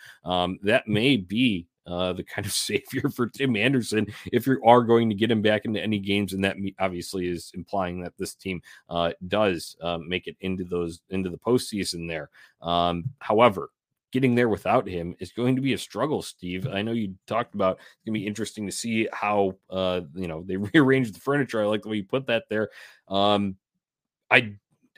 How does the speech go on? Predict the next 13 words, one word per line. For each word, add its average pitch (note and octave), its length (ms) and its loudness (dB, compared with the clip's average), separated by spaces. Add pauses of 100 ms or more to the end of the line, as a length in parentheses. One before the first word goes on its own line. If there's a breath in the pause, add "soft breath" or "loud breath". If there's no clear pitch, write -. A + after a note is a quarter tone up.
would C3+ 240 0
be F#3 160 2
remiss. E3 680 2
I, B2 220 -2
I A#2+ 100 0
know C#3 140 0
they're C#3+ 100 -2
not A#2+ 260 -4
going C#3 300 2
to A#2+ 80 -6
do G#2+ 220 -4
this, G#2 340 -8
but C#3 320 4